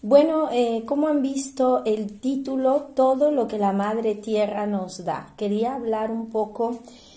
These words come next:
de, eh, aquí estoy con mis apuntes, para compartirles a ustedes un poco todo lo que, eh,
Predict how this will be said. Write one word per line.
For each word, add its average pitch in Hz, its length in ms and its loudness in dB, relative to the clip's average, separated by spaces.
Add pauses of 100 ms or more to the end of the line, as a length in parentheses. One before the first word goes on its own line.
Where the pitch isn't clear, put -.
de, 208 600 0
eh, 190 360 -4
aquí - 180 -12
estoy 202 240 -6
con 208 160 -6
mis 202 180 -4
apuntes, 233 760 -6 (100)
para 196 280 0
compartirles 233 840 -6
a 175 80 -10
ustedes 196 680 -4
un 202 240 -6
poco 202 420 -4
todo 220 380 0
lo 208 320 -2
que, 214 360 -2 (600)
eh, 190 480 0